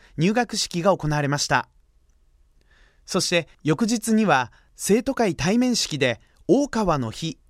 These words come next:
を受け継ぐ儀式を行ったり、全生徒と職員で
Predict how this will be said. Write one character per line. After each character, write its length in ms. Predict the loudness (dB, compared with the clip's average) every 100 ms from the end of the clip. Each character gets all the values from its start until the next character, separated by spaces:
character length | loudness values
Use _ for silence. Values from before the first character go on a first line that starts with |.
| -2
を 140 | 0
受 180 | 2 0
け 40 |
継 140 | -2 -2
ぐ 120 | -4
儀 160 | -2 -2
式 240 | -2 0
を 120 | 0
行 100 | 0
っ 180 | -2 -2
た 100 | 0
り、 220 | 0 -2 -8 _ _ _ _ _ _
全 280 | -2 0 0
生 180 | 0 0
徒 120 | 0
と 100 | -2
職 280 | -2 -2 0
員 160 | 0 2
で 220 | 0